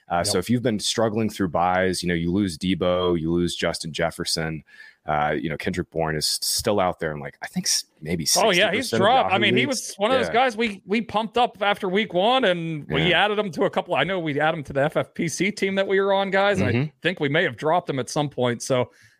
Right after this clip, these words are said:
Speaker 2: it was one of those, like, they
Speaker 1: Yeah.
Speaker 2: weren't, they weren't using him. He looked great, but they decided not to use him. And now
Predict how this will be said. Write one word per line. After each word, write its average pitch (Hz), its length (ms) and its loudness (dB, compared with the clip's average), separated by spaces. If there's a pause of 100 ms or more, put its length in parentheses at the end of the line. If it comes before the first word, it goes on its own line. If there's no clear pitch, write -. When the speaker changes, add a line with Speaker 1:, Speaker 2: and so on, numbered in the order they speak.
Speaker 2:
it - 40 -4
was 151 140 -2
one 180 120 4
of 170 80 4
those, 185 260 4
like, 147 440 0 (420)
they 147 140 2
Speaker 1:
Yeah. 151 220 4
Speaker 2:
weren't, 233 300 2
they 156 120 0
weren't 190 240 -2
using 233 260 0
him. 139 60 -2
He 135 100 2
looked 175 220 0
great, 196 300 0
but 151 120 -6
they 135 320 -2
decided 156 320 -2
not 165 180 -2
to 131 60 -12
use 170 180 -2
him. 127 120 -4
And 123 100 -2 (460)
now 175 320 0